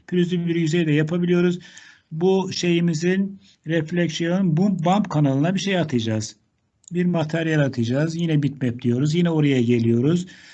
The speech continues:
Ee, Rugnes diyelim bakalım. Rugnes'i atayalım bakalım nasıl olacak.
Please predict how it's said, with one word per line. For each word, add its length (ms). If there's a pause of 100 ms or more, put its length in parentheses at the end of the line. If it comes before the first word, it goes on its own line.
(480)
Ee, 60 (1080)
Rugnes 520
diyelim 300
bakalım. 460
Rugnes'i 420
atayalım 380
bakalım 360
nasıl 260
olacak. 340